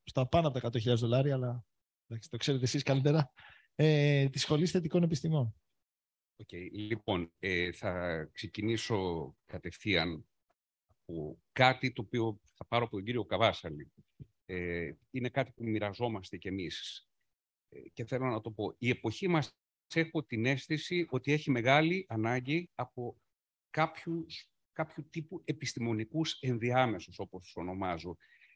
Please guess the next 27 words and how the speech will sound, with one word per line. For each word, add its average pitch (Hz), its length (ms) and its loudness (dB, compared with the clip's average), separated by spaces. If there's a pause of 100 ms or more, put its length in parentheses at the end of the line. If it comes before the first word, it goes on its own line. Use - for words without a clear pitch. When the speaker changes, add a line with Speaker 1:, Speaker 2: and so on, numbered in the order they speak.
(100)
Speaker 2:
Είναι 156 280 4
αυτοί 139 760 0 (240)
οι 120 100 -2
οποίοι 156 320 2
συνδέουν 131 720 2 (100)
τους 113 220 -10
ανθρώπους, 120 720 0 (140)
οι 127 100 -6
οποίοι 127 220 -6
ξέρουν 127 360 -2
ένα 123 180 0
αντικείμενο, 117 680 -2 (140)
π.χ. 123 260 -6 (540)
χρηματοοικονομικά, 95 1120 0 (260)
με 110 160 -8
αυτούς 160 680 -4
οι 135 80 -6
οποίοι 170 420 -6 (220)
ξέρουν 185 360 0
να 156 100 4
χειρίζονται 180 460 -2
πολύ 156 360 0
καλά 160 560 4 (100)
ποσοτικές 156 760 -2
και - 100 -6
μαθηματικές 147 680 -2
μεθόδους. 135 640 -2